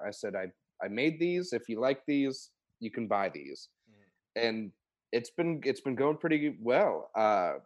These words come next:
Speaker 1: you know, I'm, I'm not the next, you know, Yankee Candle. I'm not the next Bath and Body Works or anything.
Speaker 2: Right.
Speaker 1: But it's been a really nice, I, I, like, I enjoy the process. I enjoy the work.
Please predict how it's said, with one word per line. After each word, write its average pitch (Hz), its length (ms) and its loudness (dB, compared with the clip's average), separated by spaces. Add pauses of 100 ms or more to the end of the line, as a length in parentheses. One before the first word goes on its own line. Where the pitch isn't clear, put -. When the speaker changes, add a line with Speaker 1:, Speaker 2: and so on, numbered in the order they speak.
(240)
Speaker 1:
you 127 140 0
know, 123 120 4
I'm, 127 240 2 (800)
I'm 156 140 4
not 139 180 4
the 135 60 2
next, 123 400 -2
you 117 100 -4
know, 101 180 2
Yankee 113 340 0
Candle. 104 520 0
I'm 101 100 2
not 110 220 -2
the 101 80 -2
next 98 220 -6
Bath 110 280 2
and 107 120 -6
Body 110 240 6
Works 95 360 -2
or 101 80 0
anything. 98 520 -4
Speaker 2:
Right. 110 200 -20 (280)
Speaker 1:
But 113 240 -4 (480)
it's 131 240 2
been 143 220 4
a 127 140 4
really 135 460 4
nice, 117 680 0 (220)
I, 120 220 4
I, 107 80 -2
like, 117 200 2
I 113 100 6
enjoy 113 460 4
the 107 160 2 (140)
process. 104 720 2
I 104 100 2
enjoy 104 260 0
the 101 100 0
work. 98 480 0